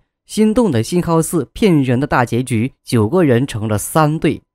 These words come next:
导演不小心把剧情泄露，引发热议。喜欢一个人就应该勇敢去追求，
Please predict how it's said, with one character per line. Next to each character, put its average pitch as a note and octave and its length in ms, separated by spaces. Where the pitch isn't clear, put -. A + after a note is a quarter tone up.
导 A2 240
演 A2 180
不 - 60
小 F#2+ 140
心 A2+ 240
把 F2+ 240
剧 D3+ 240
情 F#2 280
泄 G#2+ 240
露， G2 260
引 F2+ 420
发 B2+ 320
热 D3 260
议。 G#2 180
喜 C#3 160
欢 F#3 160
一 F3 80
个 G3+ 160
人 C3 300
就 F3+ 120
应 D#3 160
该 D3+ 140
勇 C#3 340
敢 F#2 220
去 C3 140
追 D3 160
求， G2 360